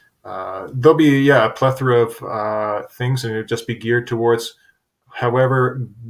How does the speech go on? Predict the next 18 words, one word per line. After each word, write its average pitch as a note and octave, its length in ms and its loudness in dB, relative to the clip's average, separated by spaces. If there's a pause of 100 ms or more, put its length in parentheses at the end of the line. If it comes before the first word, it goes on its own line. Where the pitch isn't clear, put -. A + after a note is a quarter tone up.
(160)
best A#2+ 380 0
helps A#2+ 420 -2
us A2+ 300 -2 (320)
get A#2+ 420 0
across A#2 880 0 (300)
the A#2+ 100 -4
information A#2 1000 -6 (560)
and G2+ 160 -12
testing C3 260 -4
of A2 80 -4
that G#2+ 100 -2
information G#2+ 480 -8
that G#2+ 140 -2
we, G#2 400 -8 (100)
uh, G2 420 -8
can G#2+ 380 -4
for A2 180 -2
our G#2+ 200 0